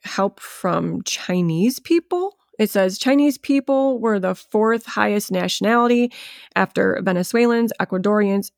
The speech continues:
and Haitians crossing the Darien Gap during the first nine months of this year. According to the Panamanian immigration authorities, Chinese migrants are using this route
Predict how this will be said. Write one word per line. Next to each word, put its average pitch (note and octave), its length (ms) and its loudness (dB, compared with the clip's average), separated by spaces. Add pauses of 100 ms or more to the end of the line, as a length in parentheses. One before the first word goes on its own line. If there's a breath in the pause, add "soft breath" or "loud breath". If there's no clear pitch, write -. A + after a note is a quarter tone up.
(120)
and F3+ 140 -4
Haitians A#3 580 0 (120)
crossing G3+ 340 2
the G3+ 80 4
Darien F3 420 0
Gap F#3 360 0
during F3+ 180 0
the E3+ 80 -2
first F3+ 300 0
nine F3 180 0
months F3 180 -2
of F#3 100 -4
this - 260 -2
year. A3 260 2 (560 loud breath)
According G#3+ 360 2
to G#3+ 100 0
the F3+ 100 0
Panamanian F#3+ 720 2
immigration F#3 640 2
authorities, G#3 640 2 (160)
Chinese A#3+ 440 4
migrants G3 600 0 (100)
are F#3 60 -2
using G3+ 400 2
this G3 240 -2
route F#3+ 260 0